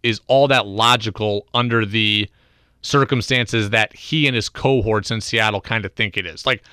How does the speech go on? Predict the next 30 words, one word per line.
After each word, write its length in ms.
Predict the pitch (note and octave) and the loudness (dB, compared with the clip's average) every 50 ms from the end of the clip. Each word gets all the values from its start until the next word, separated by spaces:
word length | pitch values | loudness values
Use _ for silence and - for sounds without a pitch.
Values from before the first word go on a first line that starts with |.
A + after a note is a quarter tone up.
| - - _ _ _ _ _ _ - | -20 -20 _ _ _ _ _ _ 0
I 140 | C#3+ E3+ G#3 | 2 2 2
get 320 | F#3 C#3+ B2 F3+ F#3+ - | 2 0 2 2 2 2
why 380 | - A2+ A2 B2 C3 C3+ C3 B2 | 0 0 2 2 4 4 2 2
they 400 | G2+ G2 A2 C3 C#3 D3+ D#3 D#3 | 0 0 2 4 4 6 4 4
want 440 | B2 A2 A#2 B2+ B2+ B2+ B2 A#2+ A2+ | 2 4 4 4 4 4 2 0 0
Gilmore. 440 | G2+ A2+ G#2+ G2 F#2+ E2+ D#2 C#2+ _ _ _ _ _ _ _ _ _ _ | 0 0 0 0 -2 -8 -14 -14 _ _ _ _ _ _ _ _ _ _
Okay, 120 | - B2+ | -2 0
they 220 | C3 A2+ C3+ E3 F#3+ | 2 4 4 4 4
want 260 | G3 G3 F#3+ F3+ C#3+ | 4 4 4 2 2
Gilmore 260 | C3 E3 D#3+ D3+ D3+ | 2 2 2 2 2
because 280 | C#3 C#3 A2+ C3 B2+ A2 | 2 2 0 0 0 0
their 200 | B2+ B2+ C3 B2 | 2 2 0 0
team 400 | - _ - - D3 D3+ D3 C#3 | -2 _ -4 -2 0 0 0 0
lost 320 | B2 B2+ B2+ B2 - - | 2 2 2 2 0 -2
Shaquille 300 | A#2 - - D3+ D#3+ C#3+ | -4 -2 2 2 2 2
Griffin 300 | A#2+ C3+ C3 - C3 B2+ | 2 0 -2 0 -2 -6
at 80 | A#2+ G2+ | -6 -6
defensive 420 | G#2+ G2+ B2 A#2+ A2 - A2+ G2+ | -6 -4 -4 -4 -4 -4 -6 -4
back, 240 | G2 A2 A2 G#2+ - - - - - - - | 0 0 0 0 -2 -4 -14 -20 -20 -10 -6
and 100 | - B2+ | -2 -2
their 80 | B2+ A#2 | -2 0
defense 420 | A2 C3+ D#3 C#3 - C#3+ B2+ - | 0 0 0 0 0 -2 -4 -4
was 120 | A#2+ A2+ | -4 -4
what 160 | A2 B2+ C3 A2+ | 0 0 0 2
held 200 | B2 B2 A#2+ A2+ | 2 0 0 2
back 220 | A2 A2+ A2 - | 2 2 2 0
the 80 | - G#2 | -2 -6
team 260 | - - A2+ A2 G#2 | -4 -2 -4 -2 0
last 280 | G#2 G2+ G2 - - | 0 -2 -2 -2 -2
year 180 | A#2 G#2+ G2 - | -2 -2 -2 -2